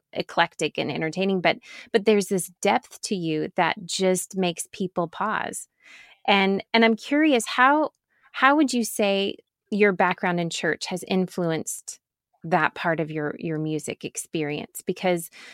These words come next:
because a lot of people say, um, and, and I would say this too, that engaging in a worship moment, um, a worshipful experience is very sacred. People connect,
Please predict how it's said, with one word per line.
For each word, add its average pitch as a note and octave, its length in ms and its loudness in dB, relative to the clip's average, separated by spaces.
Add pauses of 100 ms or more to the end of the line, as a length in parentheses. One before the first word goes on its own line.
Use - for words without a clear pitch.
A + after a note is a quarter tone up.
(200)
because G#3+ 240 2
a G#3 60 2
lot G#3+ 160 8
of A3+ 40 -4
people G#3+ 240 -2
say, D#3+ 600 0
um, D#3 480 -4
and, F3+ 160 2
and F3+ 140 2
I F3 100 4
would F#3+ 160 2
say E3 160 0
this D#3 180 -6
too, F3+ 300 0
that D3+ 380 0 (260)
engaging F3+ 580 2
in E3 80 0
a D#3+ 80 0
worship D#3+ 500 -2 (600)
moment, G3+ 640 2 (600)
um, F3 300 4
a F3 80 4
worshipful G3 560 0
experience G3+ 520 0
is F3+ 120 -4
very E3+ 220 0
sacred. G#3+ 640 -4 (120)
People G3 260 0
connect, - 580 -4